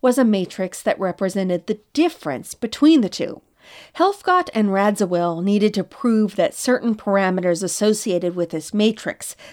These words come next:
called eigenvalues, were all small.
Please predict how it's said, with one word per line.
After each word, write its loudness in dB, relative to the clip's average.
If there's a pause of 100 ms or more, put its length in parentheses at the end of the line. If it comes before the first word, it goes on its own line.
called 0 (180)
eigenvalues, 0 (320)
were 4
all 4
small. -2